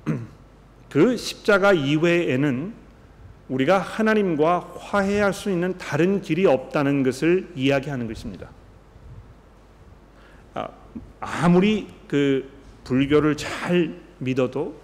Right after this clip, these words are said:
아무리 힌두교에 열심히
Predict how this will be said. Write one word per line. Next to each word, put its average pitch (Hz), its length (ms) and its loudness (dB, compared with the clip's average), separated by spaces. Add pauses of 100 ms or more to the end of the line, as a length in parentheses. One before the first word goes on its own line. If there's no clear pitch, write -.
(880)
아무리 180 500 0
힌두교에 160 960 2
열심히 156 760 2